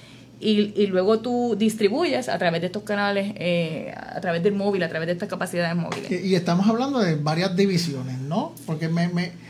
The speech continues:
Speaker 2: me, me da por pensar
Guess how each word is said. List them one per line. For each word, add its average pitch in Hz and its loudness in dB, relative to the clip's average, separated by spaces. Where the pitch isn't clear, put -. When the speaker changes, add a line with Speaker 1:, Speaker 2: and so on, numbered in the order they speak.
Speaker 2:
me, 185 2
me 190 2
da 262 2
por 269 0
pensar 202 2